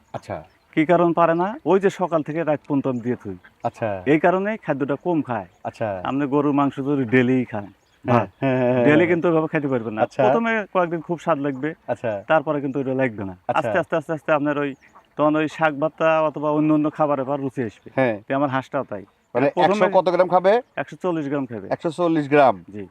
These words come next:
Speaker 1: গুণন হলো আপনার এক হাজার।
Speaker 2: এক হাজার হাঁস।
Speaker 1: চোদ্দশো, আহ, এত গ্রাম আসলো,
Speaker 2: হুম।
Speaker 1: ভাগ এক হাজার।
Speaker 2: জি, জি।
Speaker 1: তাহলে কেজি আসবে?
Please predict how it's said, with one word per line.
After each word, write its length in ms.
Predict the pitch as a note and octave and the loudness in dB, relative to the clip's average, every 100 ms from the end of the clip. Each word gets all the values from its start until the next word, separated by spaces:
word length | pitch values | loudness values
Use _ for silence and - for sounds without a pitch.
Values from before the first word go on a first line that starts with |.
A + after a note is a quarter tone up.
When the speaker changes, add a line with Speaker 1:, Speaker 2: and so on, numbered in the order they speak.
| B2 | -4
Speaker 1:
গুণন 260 | C#3 D#3 | 0 0
হলো 360 | D3 D#3+ F3 F#3+ G3 _ - - _ _ - | 0 2 4 4 0 _ -20 -20 _ _ -6
আপনার 300 | C3+ C#3 F3+ | -4 2 4
এক 80 | D#3+ | 4
হাজার। 200 | D#3+ A2+ | 2 0
Speaker 2:
এক 100 | B2 | -4
হাজার 200 | A2+ G#2+ | -8 -10
হাঁস। 160 | F#2+ - _ _ _ _ _ _ _ _ _ _ _ _ _ - - - _ _ _ _ _ - | -12 -18 _ _ _ _ _ _ _ _ _ _ _ _ _ -20 -20 -20 _ _ _ _ _ 0
Speaker 1:
চোদ্দশো, 600 | F3 D#3 F3 F#3 A3 B3 _ - _ _ _ _ - | 0 2 0 4 2 2 _ -20 _ _ _ _ -6
আহ, 60 | C3 C3+ | -2 0
এত 200 | E3+ F3+ | 0 0
গ্রাম 320 | D#3+ D#3+ G3 | 0 4 6
আসলো, 400 | E3+ - G#2 F2 - | 4 2 -8 -12 -14
Speaker 2:
হুম। 140 | G#2 G2+ | -12 0
Speaker 1:
ভাগ 220 | C3+ E3+ | 2 2
এক 180 | F3 D3+ | 0 2
হাজার। 260 | D#3 A2+ D#2+ | 2 0 -6
Speaker 2:
জি, 320 | _ - G2+ | _ -20 -20
জি। 80 | F#2 | -10
Speaker 1:
তাহলে 140 | C3 | -8
কেজি 280 | C3 F#3 D#3+ | -4 -2 -2
আসবে? 360 | B2+ - G#2+ | -2 -6 -14